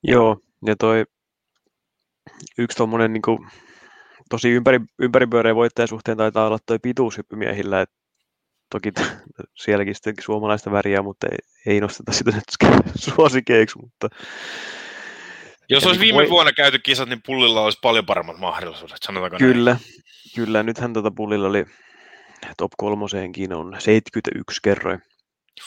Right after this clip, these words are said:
Speaker 1: Mutta siellä niinku pieni voittajakerroin löytyy kreikkalaiselle Miltides Tentokulle neljä neljäkymmentä. Et
Speaker 2: Joo,
Speaker 1: se on
Speaker 2: tasa-,
Speaker 1: kuitenkin
Speaker 2: tasasta siellä on, et siellä on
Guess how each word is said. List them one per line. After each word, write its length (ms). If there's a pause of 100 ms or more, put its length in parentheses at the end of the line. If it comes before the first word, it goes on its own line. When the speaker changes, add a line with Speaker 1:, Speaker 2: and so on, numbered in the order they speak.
(1900)
Speaker 1:
Mutta 280
siellä 160
niinku 120
pieni 260
voittajakerroin 680
löytyy 220
kreikkalaiselle 680
Miltides 540 (180)
Tentokulle 760
neljä 400
neljäkymmentä. 840 (1500)
Et 80
Speaker 2:
Joo, 120
Speaker 1:
se 120
on 60
Speaker 2:
tasa-, 100
Speaker 1:
kuitenkin 300
Speaker 2:
tasasta 180
siellä 300
on, 240
et 120
siellä 260
on 160